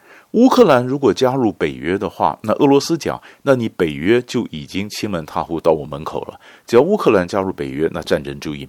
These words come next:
爆了，就引爆了。所以乌克兰的讲法是说，我们是不是好像在审查要加入北约的样子？那这点北约也非常非常的谨慎，美国也非常谨慎，都没有马上答应乌克兰说，我怎么样让你加入北约。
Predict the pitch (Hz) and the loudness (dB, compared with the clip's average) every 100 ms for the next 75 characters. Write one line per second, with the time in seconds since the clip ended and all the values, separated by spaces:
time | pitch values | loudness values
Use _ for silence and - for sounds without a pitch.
0 | - 71 67 - - _ - _ _ - | 0 0 0 -8 -18 _ -20 _ _ -4
1 | 95 71 69 69 - _ _ _ - 226 | -2 -2 -2 -4 -6 _ _ _ 2 2
2 | 240 190 110 131 110 95 107 73 85 - | 4 4 4 4 2 0 -2 -4 -6 -2
3 | 95 - - 92 85 135 139 113 117 101 | -4 -4 -6 -4 -2 -4 -6 -4 -4 -4
4 | _ - - 80 78 240 202 120 101 - | _ -8 0 0 2 0 0 2 0 0
5 | 87 69 - 73 80 76 85 82 73 73 | -6 -4 -6 -4 -4 2 2 2 -2 -4
6 | 65 71 71 71 - - - - _ 95 | -4 -6 -6 -8 -8 -12 -12 -18 _ 0
7 | 76 - 139 85 65 71 69 82 71 95 | 0 2 2 2 -2 -6 -4 -4 -2 -2
8 | 82 78 78 73 71 78 71 73 - - | -2 -4 -6 -6 -10 -12 -6 -6 -6 -14
9 | - 92 87 101 156 92 78 71 65 85 | -2 0 2 2 2 2 -6 -10 -10 -14
10 | 67 71 69 - - 90 87 82 69 62 | -8 -8 -10 -16 -6 -4 -2 -2 -4 -6
11 | 78 76 80 78 73 73 64 - 76 69 | -6 -4 -4 -6 -10 -10 -10 -8 -8 -8
12 | - - 76 73 71 69 65 - 64 71 | -12 -12 -10 -8 -8 -8 -10 -8 -8 -8
13 | - 64 69 | -10 -8 -8